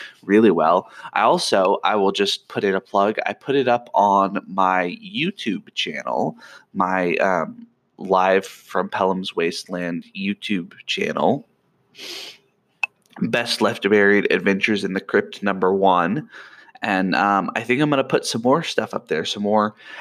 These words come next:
actual plays, live plays, whatever you wanna call 'em. Basically,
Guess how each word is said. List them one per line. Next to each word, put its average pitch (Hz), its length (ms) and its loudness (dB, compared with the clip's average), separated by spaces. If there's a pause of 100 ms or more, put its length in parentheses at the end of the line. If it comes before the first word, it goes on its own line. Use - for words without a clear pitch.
(100)
actual 107 380 0
plays, 98 540 2
live 98 300 2
plays, 92 320 0
whatever 95 260 0
you 95 140 -4
wanna 90 160 -6
call 92 340 0
'em. 90 140 -8
Basically, 95 840 -2